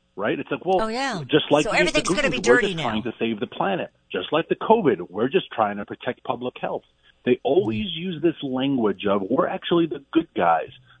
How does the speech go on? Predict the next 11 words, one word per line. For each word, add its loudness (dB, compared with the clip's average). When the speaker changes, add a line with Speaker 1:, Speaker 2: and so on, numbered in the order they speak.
Speaker 1:
but 0
in -2
the 0
process 2
of 0
doing 4
good, 4
we 2
are 2
confiscating -2
your -4